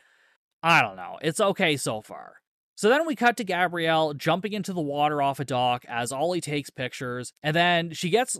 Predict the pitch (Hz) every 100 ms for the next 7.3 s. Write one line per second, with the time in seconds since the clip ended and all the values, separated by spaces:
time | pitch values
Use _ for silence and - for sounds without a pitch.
0 | - 175 180 185 202 160 135 143 147 143
1 | 147 143 151 180 139 123 - 135 131 123
2 | 117 _ _ 131 135 139 139 139 180 208
3 | 190 185 185 165 151 139 123 127 135 123
4 | 123 - 113 117 123 127 135 120 - 120
5 | 120 120 113 110 117 117 117 110 123 117
6 | - 117 120 104 98 110 110 104 107 107
7 | 107 110 110